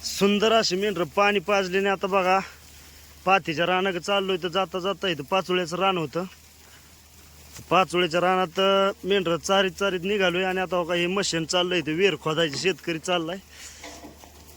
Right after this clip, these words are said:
तर तिचं सोंड इतकं मोठं आहे ना, ते फिरलं की आमची मेंढरं बुजत्यात हे. बुजतीत आहे म्हणजे घाबरतीत आहे आणि पळतीत आहे.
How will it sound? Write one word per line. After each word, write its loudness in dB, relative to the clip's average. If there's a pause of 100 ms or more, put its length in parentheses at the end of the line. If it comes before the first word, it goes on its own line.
(320)
तर 2
तिचं 2
सोंड 2
इतकं 0
मोठं 4
आहे 6
ना, 0 (640)
ते -4
फिरलं 2
की 2
आमची 0
मेंढरं 0
बुजत्यात -4
हे. -10 (1300)
बुजतीत 2
आहे 2
म्हणजे 2
घाबरतीत 4
आहे 2
आणि -2
पळतीत 0
आहे. -6